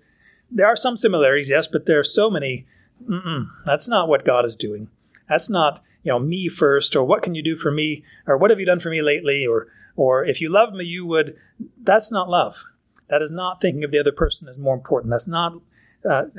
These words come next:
having an act of the will accompanied by emotion, at least action on behalf of its object. That is a selfish, self, uh, uh, centered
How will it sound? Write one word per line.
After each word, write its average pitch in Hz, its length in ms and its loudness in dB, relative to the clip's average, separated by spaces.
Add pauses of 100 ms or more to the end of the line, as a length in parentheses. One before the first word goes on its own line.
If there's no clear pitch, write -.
having 143 280 0
an 156 140 -6
act 156 200 -2
of 147 60 -12
the 143 60 -2
will 135 300 -4
accompanied 160 320 -4
by 143 120 0
emotion, 131 340 -4
at - 40 -16
least 147 220 -8
action 147 320 -2
on 131 60 -12
behalf 131 280 -4
of 131 80 -16
its 113 160 -6
object. 143 320 -2
That 147 220 0
is 127 260 -8
a 127 40 -18
selfish, - 640 -2 (260)
self, - 520 -2 (340)
uh, 127 220 -2 (200)
uh, 117 200 -8 (320)
centered - 500 -2